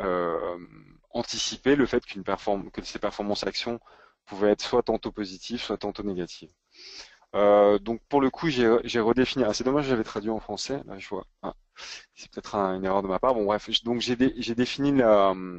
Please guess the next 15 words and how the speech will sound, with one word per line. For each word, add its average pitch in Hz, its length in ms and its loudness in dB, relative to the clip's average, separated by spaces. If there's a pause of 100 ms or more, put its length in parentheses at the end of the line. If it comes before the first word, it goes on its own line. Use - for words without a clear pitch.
(240)
ce - 80 -12
qu'on 107 120 -6
appelle 120 220 -2
la 107 120 4
granularité. 113 760 0
Donc 107 160 -6
là, 113 100 2
c'est 110 180 -2
écrit 98 160 -6
en 104 80 -4
anglais. 101 280 -4
Je 104 80 -6
vais 92 100 -6
vous 92 100 -16
le, 90 160 -10